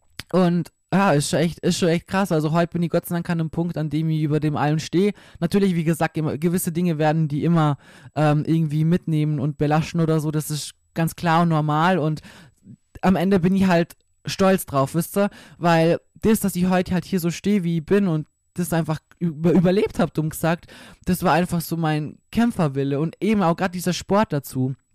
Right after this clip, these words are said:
Da hab ich irgendwo mal aufgehört zum Erzählen. <laughs> Äh, der hat mir halt einfach so unfassbar viel gegeben. Der hat mich wirklich an was dranbleiben lassen und mir zeigt, dass ich einfach mehr kann, wisst ihr? Dieses, ähm, irgendwo war ich dann schon, ich war schon, in der Schule war ich schon gut bis zu einem gewissen Punkt und dann eben, wie gesagt, ging's natürlich auch eher bergab,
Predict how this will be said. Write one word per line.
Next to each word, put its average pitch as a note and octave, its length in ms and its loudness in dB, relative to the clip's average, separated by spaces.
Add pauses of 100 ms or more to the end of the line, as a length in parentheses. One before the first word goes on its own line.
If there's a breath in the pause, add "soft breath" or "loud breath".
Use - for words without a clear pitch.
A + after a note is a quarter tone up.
(460)
Da D#3+ 140 -2
hab D3+ 100 0
ich C#3+ 60 -2
irgendwo D3 180 -2
mal C3+ 120 0
aufgehört C#3+ 280 -2
zum D3 120 -6
Erzählen. C#3+ 500 2
<laughs> B3+ 60 -4 (240 loud breath)
Äh, F3 180 0
der G3+ 180 0
hat A3 140 0
mir F#3+ 140 0
halt E3+ 160 0
einfach E3 180 -2
so G3 160 -2
unfassbar G3 440 -2
viel E3 160 -4
gegeben. F#3+ 340 -2
Der E3 140 -2
hat G3 120 -4
mich F3 140 -4
wirklich F#3 300 -4
an E3 80 -2
was E3 240 -2
dranbleiben E3 560 0
lassen D3+ 360 -4
und D#3+ 120 -2
mir D#3+ 240 0 (280 loud breath)
zeigt, A#3 440 -2
dass F3 160 -4
ich D#3 100 -4
einfach D#3+ 320 -6
mehr G3+ 300 0
kann, C#3 320 -8
wisst - 180 -6
ihr? A3+ 100 0 (460 loud breath)
Dieses, F#3 460 0
ähm, F3 360 2 (440)
irgendwo G#3 400 4
war F#3+ 100 4
ich F#3 60 4
dann F#3 180 2
schon, G#3 320 2
ich G3+ 80 0
war A3+ 160 4
schon, A3 300 -2
in F#3 100 -8
der F#3 80 0
Schule A#3+ 280 0
war F3+ 100 2
ich F#3 80 0
schon G#3 100 -4
gut A#3 340 -2
bis F#3+ 140 -8
zu - 80 -8
einem F#3 100 -2
gewissen F3 300 -6
Punkt G#3+ 300 -4
und F3 120 -8
dann E3 120 -4
eben, E3 280 -6
wie D#3 60 -12
gesagt, - 300 -6
ging's F3 140 -6
natürlich E3 300 -2
auch E3+ 140 4
eher F#3+ 220 2
bergab, D#3 480 -2